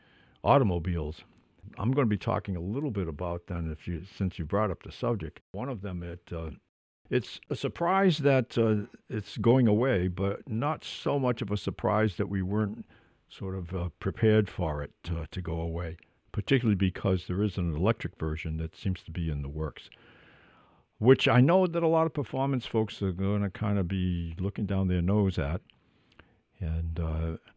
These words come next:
uh, but it's, you know, sometimes embracing the future, it takes a little bit of courage. And, uh, I think that's what Dodge is doing. And,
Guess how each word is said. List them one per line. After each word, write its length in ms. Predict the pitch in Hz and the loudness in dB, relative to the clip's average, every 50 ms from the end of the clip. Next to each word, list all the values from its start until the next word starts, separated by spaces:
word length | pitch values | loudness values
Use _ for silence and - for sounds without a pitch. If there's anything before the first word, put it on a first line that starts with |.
| _ _ _ _ _ _ _ _ _ _ _ _ - 104 | _ _ _ _ _ _ _ _ _ _ _ _ -8 -6
uh, 120 | 87 82 | -4 -4
but 280 | 82 80 104 104 - - - | -2 0 0 0 0 2 0
it's, 240 | 117 110 - - | 0 0 -2 -4
you 80 | - 170 | -4 -2
know, 120 | 175 175 151 | -2 -2 -4
sometimes 480 | - - 151 156 147 - 156 143 123 - | -4 -6 -6 -4 -2 -2 -2 0 0 0
embracing 400 | 110 98 110 107 117 - - 117 | 0 2 2 2 2 2 2 0
the 80 | 95 | 0
future, 480 | 87 - - 98 95 - - 92 90 - - - - - - - _ _ _ - | 0 0 0 -2 -2 0 -2 -2 -2 -2 -4 -10 -20 -20 -20 -20 _ _ _ -12
it 100 | 87 - | -12 -8
takes 260 | - - 92 92 - | -4 -4 -4 -2 -2
a 40 | - | -2
little 160 | 90 87 82 | -2 -2 -2
bit 100 | 76 82 | -2 -4
of 80 | 82 - | -6 -6
courage. 460 | - - 73 60 62 67 - - - - _ - - - - - - _ _ _ _ _ _ | -6 -6 -6 -6 -8 -10 -14 -16 -18 -20 _ -20 -20 -20 -20 -20 -20 _ _ _ _ _ _
And, 280 | - 82 69 78 78 78 | -8 -8 -6 -6 -6 -6
uh, 120 | 78 78 73 65 | -6 -6 -8 -8
I 80 | - - | -8 -4
think 220 | - 131 123 110 | -2 -2 -2 0
that's 240 | - 135 143 - - | 2 0 0 0 0
what 100 | 120 95 | -2 -2
Dodge 320 | 92 104 113 120 117 98 107 | 0 2 2 2 2 2 0
is 140 | 90 82 | 0 0
doing. 320 | 92 104 107 104 95 90 87 | 2 2 4 4 4 4 4
And, 260 | 80 80 80 80 85 | 2 2 0 -2 -4